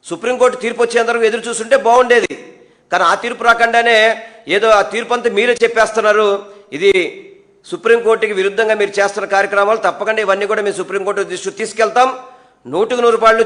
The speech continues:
చంద్రబాబు నాయుడు, ఈ కూటమి ప్రభుత్వం చేస్తున్న తప్పుడు ప్రచారాల్ని తిప్పి కొడతామని చెప్పి కూడా మీ ద్వారా నేను తెలియపరచుకుంటున్నాను.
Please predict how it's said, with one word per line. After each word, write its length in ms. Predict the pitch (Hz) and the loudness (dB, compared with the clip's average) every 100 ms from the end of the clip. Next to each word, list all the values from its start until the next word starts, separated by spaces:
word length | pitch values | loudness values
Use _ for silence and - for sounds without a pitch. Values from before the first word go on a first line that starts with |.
| 220 | 0
చంద్రబాబు 420 | 196 220 220 214 | 0 2 2 2
నాయుడు, 260 | 214 214 226 226 - - - | 2 4 4 2 -8 -20 -10
ఈ 100 | 160 202 202 | -4 -4 -2
కూటమి 320 | 220 226 226 | -2 0 -2
ప్రభుత్వం 400 | 208 214 220 233 226 | -2 -2 0 -2 0
చేస్తున్న 360 | 208 208 214 208 208 277 - - _ - | -2 0 0 2 2 0 -8 -20 _ -2
తప్పుడు 380 | 202 - - 254 240 | -2 -2 -2 -2 -2
ప్రచారాల్ని 580 | 226 240 226 220 233 294 - - - _ _ | 0 4 4 6 4 0 -2 -16 -20 _ _
తిప్పి 280 | 226 233 262 190 | -8 -6 -6 0
కొడతామని 400 | 226 226 220 214 | 0 4 2 2
చెప్పి 200 | 214 214 | 0 0
కూడా 100 | 240 226 | 0 0
మీ 40 | 196 | 0
ద్వారా 160 | 208 | 0
నేను 180 | 220 175 | 0 -2
తెలియపరచుకుంటున్నాను. 760 | 175 160 156 127 135 117 113 | -4 -4 -6 -8 -12 -12 -16